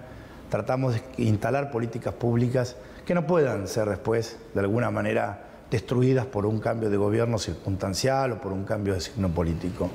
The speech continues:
Más bien todo lo contrario. Creemos en el fortalecimiento de las relaciones internacionales en el marco del multilateralismo que la Argentina plantea en su política internacional, pero con algunos socios estratégicos, como es el caso en particular de la República Popular China.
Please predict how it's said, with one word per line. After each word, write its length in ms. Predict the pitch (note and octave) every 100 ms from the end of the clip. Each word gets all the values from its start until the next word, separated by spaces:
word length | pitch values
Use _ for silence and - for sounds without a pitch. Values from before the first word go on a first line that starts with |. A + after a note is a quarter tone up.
| -
Más 120 | G#2+
bien 180 | A#2 B2
todo 180 | B2+ A#2+
lo 120 | A2+
contrario. 540 | A2 G2 F#2+ E2+ F2 F#2 - - - - -
Creemos 360 | A#2+ C3+ C#3 C3
en 80 | A#2+
el 80 |
fortalecimiento 680 | G2 G#2 G#2 F#2+ G#2 B2+ B2+
de 80 | A#2+
las 120 | G#2
relaciones 600 | F#2 F#2 F#2 C3 B2 G2
internacionales 880 | G#2 F#2+ F#2+ F2+ G2+ A#2 B2+ C3+ A#2 - - -
en 100 | A#2+
el 100 | A#2+
marco 340 | B2+ D3 D3 B2
del 140 | A2
multilateralismo 920 | A#2+ A#2 B2 A2+ G#2 G#2+ C#3 B2 A#2+
que 100 | G2+
la 80 | F#2
Argentina 440 | F2 G2 G#2+ G#2
plantea 380 | G#2 G2+ G#2 A#2
en 60 | F#2+
su 160 | G2
política 420 | F2+ G2+ G#2 G2+ G#2
internacional, 800 | F2+ F#2 F2+ - F2+ A2 B2+ - - - - - -
pero 160 | A#2
con 140 | A2+ A#2
algunos 340 | B2+ C#3+ C3+
socios 320 | C#3+ B2 B2+
estratégicos, 600 | A2+ A2+ A2 F#2 G2 F2
como 220 | - G#2 G#2+
es 100 | A2
el 80 |
caso 400 | G#2 B2 C3 B2+ - - - - -
en 160 | C3 C3
particular 520 | C3 G#2+ G2 G#2+ A2+
de 100 | G#2+
la 120 | F#2+
República 460 | F#2 F#2+ G2+ G2 G2
Popular 400 | F2 G2 F2 E2
China. 300 | - C#2+